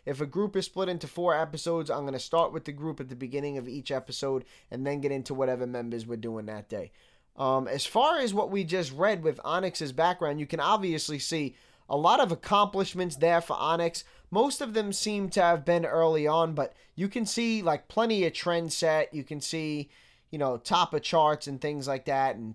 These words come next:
platinum songs and platinum albums and stuff like that. So Onyx definitely has some accomplishments in their pocket for sure, but we'll get more into that in a bit. Let's get into Big D S individually now. Birth name is Marlon G. Fletcher,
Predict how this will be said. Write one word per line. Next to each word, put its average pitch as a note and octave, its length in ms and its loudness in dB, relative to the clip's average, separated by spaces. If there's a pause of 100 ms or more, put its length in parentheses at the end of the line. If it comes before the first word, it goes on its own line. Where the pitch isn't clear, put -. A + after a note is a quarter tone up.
(120)
platinum D3+ 440 2
songs C#3+ 500 0
and A2+ 80 -8
platinum B2+ 400 -4
albums B2+ 360 -4
and A#2 100 -12
stuff A#2+ 260 -4
like A#2+ 200 -6
that. A2+ 260 -6
So A2+ 240 -4 (280)
Onyx G3 380 0
definitely F3+ 500 2
has D#3+ 200 2
some D#3 160 -4
accomplishments D3+ 720 -4
in D3+ 60 -6
their D3 120 0
pocket D3 400 0
for - 100 -18
sure, G3 380 0 (320)
but G#3 300 6 (640)
we'll E3 140 2
get F3+ 180 4
more F#3+ 320 6
into F#3 240 0
that E3 280 4
in D#3+ 100 0
a D3 60 0
bit. G3 340 2 (220)
Let's F3+ 240 4
get A3 160 4
into G#3+ 240 2
Big E3+ 360 2
D F3+ 180 2
S E3+ 220 2
individually C3+ 840 -2
now. F2 260 -16 (720)
Birth A#3 280 4
name A3+ 260 4
is E3 140 2
Marlon G3 600 6
G. F#3+ 260 0
Fletcher, G#3 560 2